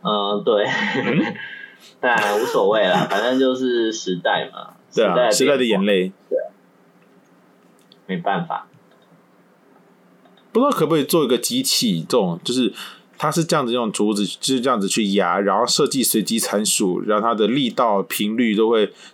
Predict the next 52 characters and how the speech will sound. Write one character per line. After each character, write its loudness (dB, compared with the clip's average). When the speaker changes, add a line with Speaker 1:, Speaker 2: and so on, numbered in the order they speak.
Speaker 2:
针 2
对 2
每 0
一 0
下 0
都 2
有 4
所 -2
不 -2
同 -2
的 -2
时 -2
候， 2
它 -4
会 2
不 2
会 0
就 2
有 4
点 0
类 2
似 0
用 2
人 0
压 0
出 -2
来 2
的 0
感 -10
觉？ -14
Speaker 1:
有 2
可 -2
能 0
吧， -2
但 -2
不 -4
重 0
要 2
啦。 -4
Speaker 2:
就 -2
是 2
你 2
知 2
道， 2
就 0
是 2
仿 0
人 -2
工 0
这 -2
样 -4
子。 -12